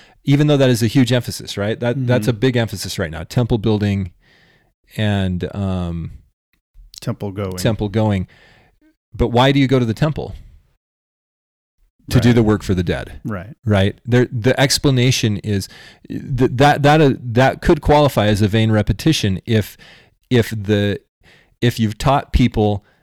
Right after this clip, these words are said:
Speaker 1: the wrong intention, right? That, that you're,
Speaker 2: Right.
Speaker 1: if you tell people what the outcome is before they receive it, if you tell them what the scriptures mean before they read it, then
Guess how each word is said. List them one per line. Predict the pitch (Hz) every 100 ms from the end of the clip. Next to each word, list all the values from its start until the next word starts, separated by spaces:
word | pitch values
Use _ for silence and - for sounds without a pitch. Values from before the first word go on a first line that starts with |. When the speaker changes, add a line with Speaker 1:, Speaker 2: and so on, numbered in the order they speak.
| _ _ _ _ _
Speaker 1:
the | 120 107
wrong | 98 113 113
intention, | 104 98 - - 104 - 78 80 -
right? | 95 98 98 -
That, | 101 95 104 101
that | 107
you're, | 117 113 117 107 _ _
Speaker 2:
Right. | 143 113 98
Speaker 1:
if | 123
you | 135
tell | 123 - 156
people | 165 127
what | 120 123
the | 117
outcome | 110 127 - 127
is | 110 104
before | 98 104 120 113
they | 104
receive | 95 95 113 92
it, |
if | 90
you | 107
tell | 147
them | 151
what | 139
the | 120
scriptures | - 127 - 113 101
mean | 107
before | 98 - 104
they | 92
read | 90 104 113
it, | 90 - - _ _ _ _ _ _ _
then | 110 98 117 107 104